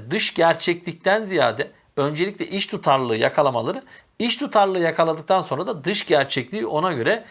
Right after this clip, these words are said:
e, belirlemeleri mutlulukları açısından önemli arkadaşlar. Sürekli olarak size negatif etki yapan, sürekli olarak sizin, e, e, başarı durumunuzda önünüze bir engel gibi görünen,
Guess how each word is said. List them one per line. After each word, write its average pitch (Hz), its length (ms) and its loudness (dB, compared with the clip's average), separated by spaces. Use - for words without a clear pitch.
e, 113 360 -2
belirlemeleri 143 760 0
mutlulukları 165 680 0
açısından 156 540 0
önemli 156 300 4
arkadaşlar. 123 480 0
Sürekli 240 480 0
olarak 139 360 2
size 165 400 0
negatif 202 460 2
etki 156 240 -2
yapan, 135 380 2
sürekli 226 440 0
olarak 175 420 2
sizin, 165 460 -4
e, 131 80 -6
e, 110 200 -4
başarı 147 920 0
durumunuzda 151 680 0
önünüze 156 480 -2
bir 160 80 0
engel 151 580 0
gibi 123 280 -6
görünen, 107 440 -2